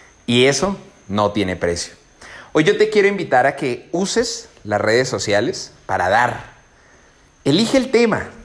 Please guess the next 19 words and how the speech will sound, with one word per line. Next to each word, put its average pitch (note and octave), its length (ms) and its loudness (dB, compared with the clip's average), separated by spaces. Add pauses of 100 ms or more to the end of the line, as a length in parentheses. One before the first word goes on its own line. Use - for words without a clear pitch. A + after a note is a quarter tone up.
Mira, C#3 500 0
es B2+ 120 -2
más, D3 220 0
te A2 60 -2
voy A2 140 2
a B2 60 0
compartir G#2+ 420 -2
un A#2 100 -2
experimento G2 880 -4
que G2+ 140 0
recién G2+ 380 -2
inicié. C#3+ 520 -4 (1000)
Dije, E3+ 160 4
"Pues C#3+ 220 -4
a C#3 60 0
mí D#3+ 100 0
ya F#3 100 2
me G3+ 140 0
conocen E3+ 640 0